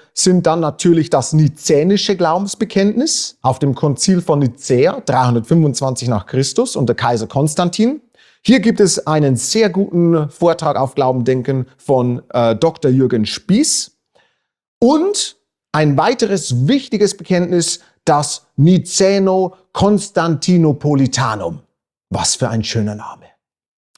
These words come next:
Im ersten Konzil von Konstantinopel dreihunderteinundachtzig nach Christus.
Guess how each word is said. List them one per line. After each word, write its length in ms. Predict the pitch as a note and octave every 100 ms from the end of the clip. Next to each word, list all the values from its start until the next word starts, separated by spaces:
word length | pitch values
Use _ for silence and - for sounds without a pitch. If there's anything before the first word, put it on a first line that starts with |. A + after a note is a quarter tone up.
| _ _ _ _
Im 140 | D#3 D#3+
ersten 260 | A#3+ A#3
Konzil 400 | G3+ F#3+ - G3+
von 240 | F3+ D#3 C#3
Konstantinopel 1080 | F3+ F#3 F3 D#3+ E3+ D#3 D3 D#3 D3 C#3 -
dreihunderteinundachtzig 1300 | - D#3 D#3+ D3+ C#3+ - C#3+ D3 B2+ G2 - G#2
nach 180 | B2 G2+
Christus. 600 | - B2+ - A3+ A3+ -